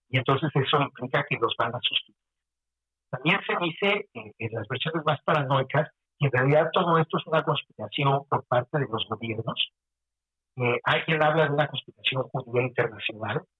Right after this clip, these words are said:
retomando los peores elementos de la, del, del antisemitismo en los principios del siglo veinte. Hay quienes hablan de que son los gobiernos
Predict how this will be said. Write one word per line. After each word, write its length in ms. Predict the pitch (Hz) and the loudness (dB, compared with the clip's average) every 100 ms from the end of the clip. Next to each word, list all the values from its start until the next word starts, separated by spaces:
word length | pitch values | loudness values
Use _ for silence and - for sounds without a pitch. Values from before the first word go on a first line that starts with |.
| - | -6
retomando 580 | 113 - 117 131 139 135 | -2 0 0 2 2 0
los 240 | 110 113 - | 0 -2 0
peores 540 | 123 123 120 117 113 - - _ _ _ _ _ _ _ _ _ _ _ _ - | 2 2 2 -2 -6 -10 -20 _ _ _ _ _ _ _ _ _ _ _ _ -20
elementos 560 | 107 113 123 120 127 | -10 -4 -2 0 -2
de 100 | - - | -2 -8
la, 200 | 98 101 | -12 -16
del, 380 | - 98 92 95 - - | -14 -16 -16 -20 -20 -14
del 140 | 107 | -8
antisemitismo 800 | 107 - - 110 104 - 127 135 | -8 -8 -8 -8 -8 -8 -4 0
en 180 | 117 104 | 0 0
los 100 | - | -10
principios 360 | - 104 123 113 | -18 -10 -4 -4
del 100 | 110 | -4
siglo 300 | 117 113 101 | -2 -2 -2
veinte. 380 | 98 - 156 - _ _ _ _ _ _ | -8 -6 -6 -6 _ _ _ _ _ _
Hay 160 | 127 147 | -2 -2
quienes 320 | - 147 147 | 0 0 2
hablan 380 | 147 139 147 151 | 2 2 4 2
de 80 | 139 | 0
que 120 | - | -6
son 220 | - 135 135 | -2 2 2
los 140 | 147 | 0
gobiernos 640 | 117 123 127 135 131 131 | -2 0 0 0 0 0